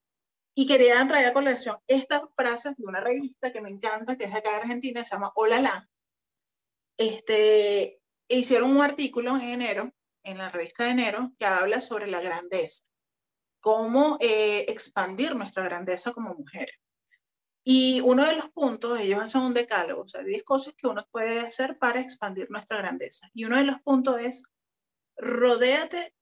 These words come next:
de personas que te inflen el globo. Elige bien quién va a ser tu burbuja para este dos mil veintidós.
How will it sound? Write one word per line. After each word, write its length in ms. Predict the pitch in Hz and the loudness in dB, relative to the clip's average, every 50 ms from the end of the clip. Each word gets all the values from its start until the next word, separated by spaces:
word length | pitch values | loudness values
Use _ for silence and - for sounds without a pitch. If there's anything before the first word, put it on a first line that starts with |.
| _ _ | _ _
de 120 | - 226 220 | -6 -6 -4
personas 760 | 220 208 196 190 - - 247 247 254 254 277 285 269 - - | -4 -4 -6 -6 -6 -2 0 0 2 4 4 2 2 -2 -6
que 120 | 240 208 | -6 -6
te 200 | - 190 180 - - | -6 -6 -10 -4 0
inflen 580 | 254 262 269 269 269 269 - 277 269 262 254 - | 2 6 6 6 6 6 4 2 2 2 0 0
el 220 | 190 190 180 175 | -2 -2 -2 -2
globo. 480 | - 190 190 185 165 139 135 - - _ _ _ _ _ _ _ _ _ _ _ _ _ _ _ _ _ _ _ _ _ - | -2 2 4 4 4 2 0 -8 -14 _ _ _ _ _ _ _ _ _ _ _ _ _ _ _ _ _ _ _ _ _ 2
Elige 560 | 233 240 240 240 247 269 285 285 285 339 349 330 | 4 4 6 6 4 2 2 0 0 -4 -4 -4
bien 440 | 320 302 285 254 240 240 262 269 | -4 -2 -2 0 0 0 -2 -4
quién 280 | 262 - 247 226 226 226 | -4 -4 -6 -6 -4 -4
va 60 | 247 254 | -6 -6
a 40 | |
ser 360 | 247 - 277 269 269 277 - _ | -6 -4 -2 -2 -2 -2 -6 _
tu 160 | 285 269 226 | -6 -6 -6
burbuja 640 | 208 208 196 196 202 233 262 269 269 294 311 320 - _ _ | -4 -6 -6 -6 -4 -2 -2 -2 -2 -4 -8 -8 -10 _ _
para 220 | - 220 196 185 170 | -4 -2 -2 -2 -4
este 240 | 170 - - - 214 | -6 -8 -8 -4 -4
dos 180 | 202 196 190 | -4 -4 -6
mil 100 | 190 147 | -10 -8
veintidós. 640 | 180 175 190 190 196 175 - - - - - - _ | -6 -6 -8 -6 -6 -6 -6 -6 -8 -10 -14 -16 _